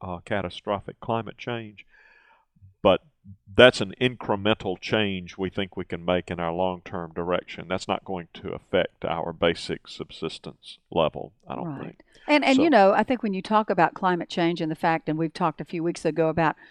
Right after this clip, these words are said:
Speaker 2: our concern about the lack of chilling hours for the fruit, we may, over the years, have to make some adaptations and pull up something that's not producing and plant something else. And it might not be this,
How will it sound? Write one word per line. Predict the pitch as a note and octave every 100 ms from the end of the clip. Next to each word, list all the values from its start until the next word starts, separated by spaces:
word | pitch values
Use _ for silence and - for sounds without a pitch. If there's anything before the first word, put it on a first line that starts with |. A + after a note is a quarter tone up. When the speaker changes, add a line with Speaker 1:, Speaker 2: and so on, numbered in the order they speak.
| -
Speaker 2:
our | -
concern | F3 E3+ - F3+ E3+
about | E3+ D#3
the | D#3+
lack | D#3+ D#3+
of | D3
chilling | - B3+ B3 F#3
hours | C#3+ C#3+ C#3+ D3+ - _ _
for | -
the | E3
fruit, | - E3 D#3+ - _ _ _ _ _ -
we | G#3 C4
may, | A#3 G#3+ A#3 B3 G3
over | G3+ G3 F3+
the | F3
years, | G#3 A#3 -
have | F3
to | F#3
make | E3+ -
some | E3
adaptations | D#3 D3+ D3+ - B3+ D4 - - _ _ _ _ _
and | E3 D3+ C#3+ C#3+ _ _ _ _ _ -
pull | - A3 F#3+
up | F#3
something | - F#3+ F3+ F3 E3
that's | D#3+ E3
not | D#3 -
producing | D#3+ D#3+ F#3 B3+ A3
and | C#3+
plant | - E3 E3
something | - E3+ F3 E3+
else. | A3 G3+
And | E3
it | E3
might | F3+ -
not | E3 F3
be | F3 D#3+ - _ - - -
this, | F3+ -